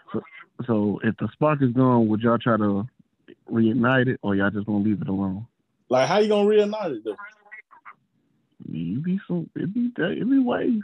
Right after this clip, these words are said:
Speaker 2: 'Cause you been having sex or doing shit with the same person, like, thirty years. Like, <laughs> you gotta come up with some shit.
Speaker 1: I under-, understand that. That's probably why Will and Jada probably did that shit. You know what I'm saying?
Speaker 2: Yeah.
Speaker 1: Like, "All right, the spark's gone, shit.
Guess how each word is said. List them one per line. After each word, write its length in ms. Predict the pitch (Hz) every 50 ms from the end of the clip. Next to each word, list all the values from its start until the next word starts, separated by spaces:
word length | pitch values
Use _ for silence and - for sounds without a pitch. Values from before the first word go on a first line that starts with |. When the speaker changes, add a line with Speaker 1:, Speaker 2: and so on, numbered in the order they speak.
| - -
Speaker 2:
'Cause 200 | - - 123 127
you 140 | 156 214 269 226
been 100 | 220 190
having 280 | 185 190 185 175 160
sex 380 | 151 - - 208 202 165 156 -
or 100 | 139 135
doing 220 | 151 185 190 185 175
shit 200 | - - 185 160
with 120 | 160 165
the 60 | 147 143
same 280 | - 180 175 180 170
person, 220 | 185 175 170 165 170
like, 180 | 156 147 -
thirty 260 | - 180 180 175 175
years. 320 | 180 185 180 175 175 170 - - - _ _ _ _ _ _ _ _ - - - - -
Like, 400 | 73 98 113 113 107 90 73 - -
<laughs> 1040 | - - - - - - - 415 - - 233 226 214 - - _ _ _ _ _ -
you 120 | 156 220
gotta 200 | 233 208 170 156
come 240 | 156 - 185 180 175
up 100 | 165 156
with 140 | 156 156 143
some 160 | - 131 127
shit. 380 | 127 - - 254 240 165 117 - - 110 - - - - -
Speaker 1:
I 100 | - 107
under-, 260 | 110 117 117 117 117 - - _
understand 720 | - 110 107 113 117 - - 135 135 143 151 147 139 123 107
that. 220 | 107 101 107 - -
That's 160 | - 104 107 -
probably 260 | - 117 113 117 113
why 180 | 113 117 120
Will 260 | 120 117 120 123 123 131
and 100 | 131 131
Jada 260 | 135 165 196 190 151
probably 220 | - 143 131 127 120 127 127
did 40 | 120
that 160 | 120 120 120 - -
shit. 240 | - 127 113 104 - - _ _ _ _ _
You 120 | - 104 110
know 120 | 113 120
what 80 | 120 120
I'm 120 | 117 120
saying? 240 | 131 131 135 139 151
Speaker 2:
Yeah. 40 | 151 139 127
Speaker 1:
Like, 80 | 117 104
"All 260 | 107 107 107 107 104
right, 100 | 95 120 135 - - - - - - - _ _
the 120 | - 104
spark's 380 | - _ 127 123 123 120 113 104
gone, 540 | 98 113 117 117 117 117 113 110 107 107 107 - - -
shit. 440 | 110 101 98 95 95 98 104 113